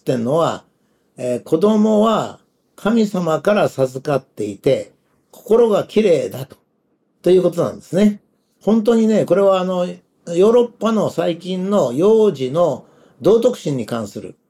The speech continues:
倫理観に関する多くの実験があります。主には一歳以下の、本当にあの、よちよちしたね、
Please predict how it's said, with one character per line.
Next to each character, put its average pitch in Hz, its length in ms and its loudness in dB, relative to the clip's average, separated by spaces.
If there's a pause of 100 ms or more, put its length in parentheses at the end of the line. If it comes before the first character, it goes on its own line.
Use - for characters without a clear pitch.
(160)
倫 202 180 4
理 240 120 0
観 196 180 -2
に 139 100 -4
関 135 260 -2
す 131 100 -6
る 120 200 -4
多 202 260 2
く 202 120 -2
の 175 180 2
実 117 220 -8
験 175 120 -2
が 156 80 0
あ 143 40 0
り 147 80 -4
ま 131 120 -4
す。 - 220 -20 (440)
主 214 280 2
に 202 140 2
は 175 240 2
一 139 120 -4
歳 196 420 0
以 202 40 -10
下 175 160 -2
の、 113 260 -6 (500)
本 180 280 -2
当 208 100 0
に 180 280 -2
あ 143 100 -6
の、 151 60 -2
よ 180 140 2
ち 175 100 -4
よ 131 100 0
ち 123 140 -6
し - 80 -18
た 110 100 -2
ね、 202 300 0